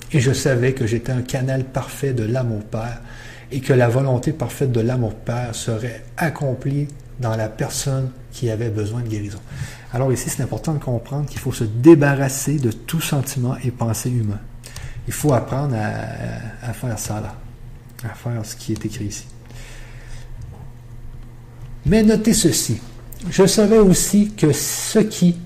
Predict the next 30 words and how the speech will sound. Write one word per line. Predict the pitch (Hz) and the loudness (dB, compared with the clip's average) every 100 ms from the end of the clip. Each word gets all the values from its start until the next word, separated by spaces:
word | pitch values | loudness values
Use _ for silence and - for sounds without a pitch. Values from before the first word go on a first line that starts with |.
| - - | -14 -2
dans | 123 131 | 4 6
la | 131 | 6
conscience | 127 190 185 - 185 185 139 | 4 4 4 4 4 6 6
de | 139 | 6
la | - | 4
personne, | 175 139 - 180 160 | 4 0 4 4 6
avait | 117 123 | 4 2
provoqué | - 147 131 - 180 | 2 2 2 2 2
son | - 123 120 143 | 2 0 2 2
infirmité, | 185 190 170 - - 156 135 110 - 120 127 - - | 2 2 0 -4 -4 -2 0 -2 -2 -6 -6 -10 -6
sa | - 110 | -4 -2
mutilation | 110 123 139 185 185 180 - 135 113 - 127 131 - - | -2 0 2 4 2 0 0 0 0 -2 -4 -4 -10 -6
ou | 147 | -4
sa | - 113 | -2 0
maladie, | 143 143 110 107 131 - - - - - - - | 2 0 0 -2 -4 -8 -16 -16 -16 -18 -12 2
était | 196 196 220 | 2 6 6
alors | 196 202 196 | 8 6 6
effacé | 185 196 180 147 - 175 | 4 2 4 2 4 4
de | 156 113 | 4 2
son | - 98 | 0 -2
corps. | - 98 - - - - - - - - - - | -2 -6 -6 -12 -16 -16 -16 -18 -16 -18 -10 2
La | 147 | 4
question | - 180 - 208 | 4 2 2 2
était | 180 147 | 2 4
de | - | 2
savoir | - 131 160 165 | 2 2 2 0
si | - | 0
sa | 175 139 | 0 0
conscience | - 170 147 175 180 - | 0 0 0 2 0 2
habituelle | 123 120 - 117 131 143 | 2 0 0 0 0 -2